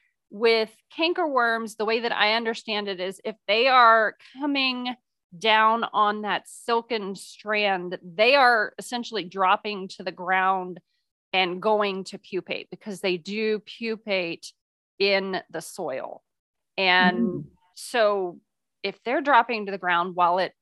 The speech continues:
Speaker 1: is annoying, 'cause a lot of times they seem to land on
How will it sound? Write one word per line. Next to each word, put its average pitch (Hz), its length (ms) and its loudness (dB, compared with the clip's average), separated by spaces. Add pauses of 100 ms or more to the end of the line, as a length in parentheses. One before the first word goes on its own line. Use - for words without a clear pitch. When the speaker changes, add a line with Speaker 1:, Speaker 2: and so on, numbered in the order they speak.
(140)
Speaker 1:
is 170 220 -12
annoying, 202 580 -2
'cause 196 160 -12
a 180 60 -16
lot 180 180 -2
of 180 80 -10
times 170 320 -10
they 165 140 -8
seem 165 300 -14
to - 120 -14
land 180 540 -8
on 170 480 -10